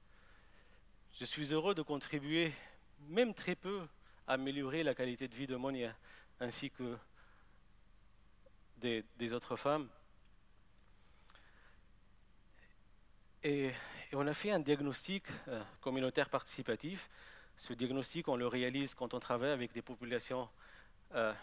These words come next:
vulnérables. Et ce diagnostic nous a donné, euh, beaucoup de besoins de ces femmes injectrices, euh,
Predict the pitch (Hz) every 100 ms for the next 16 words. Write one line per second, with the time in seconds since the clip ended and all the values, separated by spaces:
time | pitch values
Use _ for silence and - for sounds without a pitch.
0 | - 127 117 110 147 156 - - - -
1 | - - - - - - - 123 113 107
2 | - 120 127 131 120 156 - 131 117 131
3 | 123 120 - - - 127 139 139 170 180
4 | 139 - - - - - - 123 117 117
5 | - - - - - - - - 151 170
6 | 185 143 160 147 170 202 165 - 143 131
7 | - 127 - 160 165 - - - - 147
8 | 127 123 - 147 143 - - 135 120